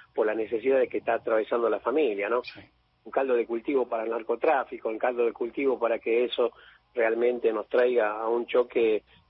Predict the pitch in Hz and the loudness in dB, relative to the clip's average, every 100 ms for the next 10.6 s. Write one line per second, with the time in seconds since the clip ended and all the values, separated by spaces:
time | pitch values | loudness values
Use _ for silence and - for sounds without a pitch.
0 | - 107 117 160 151 113 104 113 127 123 | -14 -6 0 2 2 0 -4 0 0 -2
1 | _ 120 110 107 - 123 120 123 123 - | _ -6 -6 -8 -6 -2 0 0 -2 -2
2 | 113 - 127 123 123 131 123 117 113 - | -6 -4 -2 0 0 0 0 0 -4 -6
3 | 123 117 113 123 98 - _ _ _ - | -8 -8 -2 -2 -2 -12 _ _ _ -16
4 | - - - _ 151 151 156 - 147 160 | -16 -20 -20 _ -8 -6 -8 -6 -4 -4
5 | 156 170 196 214 160 135 131 131 135 117 | -4 -8 -8 -8 -8 -6 -6 -6 -10 -12
6 | 127 127 120 117 123 - 131 131 139 170 | -12 -18 -18 -18 -20 -18 -16 -12 -10 -8
7 | 139 139 151 135 120 113 110 107 143 135 | -6 -8 -8 -10 -12 -8 -8 -6 -8 -6
8 | 143 139 - - - _ 143 135 - 135 | -8 -10 -14 -20 -20 _ -12 -12 -10 -8
9 | 127 131 139 131 117 135 143 127 120 113 | -8 -8 -8 -8 -8 -8 -6 -6 -6 -14
10 | - - 156 151 151 | -14 -8 -6 -4 -6